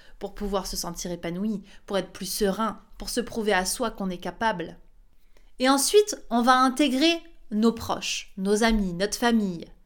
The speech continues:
ceux qu'on aime, pour pouvoir leur donner le meilleur. Peut-être en termes matériels, mais aussi en termes d'expérience de vie. C'est-à-dire que si vous misez sur vous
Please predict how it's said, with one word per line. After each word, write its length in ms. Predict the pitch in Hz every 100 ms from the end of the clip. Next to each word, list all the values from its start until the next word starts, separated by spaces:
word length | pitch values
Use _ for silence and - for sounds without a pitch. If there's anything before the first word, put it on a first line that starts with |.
| -
ceux 260 | - - 269
qu'on 240 | 262 214
aime, 280 | 185 170 - - _ _ _ - - -
pour 160 | 247
pouvoir 600 | 285 262 269 320 359 - - - 214
leur 240 | 214 208
donner 280 | 233 240 269
le 100 | 214
meilleur. 680 | 214 226 196 165 - - - _ _ _ _ _ - - - - 214
Peut-être 540 | 208 247 233 - - -
en 120 | 190
termes 280 | 190 175 180
matériels, 720 | 226 233 302 302 277 196 - - _ _ - - 220
mais 60 |
aussi 360 | 220 220 285 -
en 140 | 214
termes 360 | 208 226 226 208
d'expérience 840 | 180 180 240 - 254 247 254 269 247
de 80 |
vie. 360 | 302 302 285 - _ - - - _ _ - - - -
C'est-à-dire 520 | 240 247 247 330 330
que 300 | 285 240 220 -
si 420 | - - 339 320 226
vous 200 | 208 214
misez 420 | 226 302 302 302
sur 240 | - 233
vous 220 | 208 190